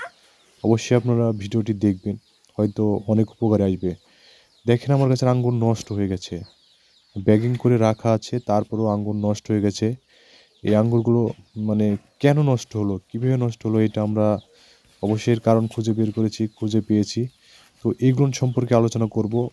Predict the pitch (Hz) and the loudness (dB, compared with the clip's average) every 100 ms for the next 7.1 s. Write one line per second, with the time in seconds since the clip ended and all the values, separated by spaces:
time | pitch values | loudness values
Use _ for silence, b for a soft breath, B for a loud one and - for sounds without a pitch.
0 | - 110 113 - 107 104 101 113 - 110 | -6 -4 -4 -2 0 0 0 -4 -2 0
1 | 110 104 - - 101 95 98 95 95 95 | 0 0 -4 -4 -2 0 -2 -2 -2 0
2 | 113 - b b b b b b b - | -2 -6 b b b b b b b -10
3 | - 135 131 143 127 120 113 117 107 104 | 0 2 4 2 2 2 0 -4 -2 -2
4 | 104 104 - 117 110 110 107 104 110 - | -2 -2 -4 -2 -2 -2 0 0 -2 -12
5 | _ - 98 104 107 107 104 - 104 107 | _ -12 -4 -2 0 0 -2 -4 -12 -4
6 | 98 101 101 98 95 101 104 98 95 95 | -4 -2 -2 -2 -2 -2 -4 -2 -4 -2
7 | 107 | -4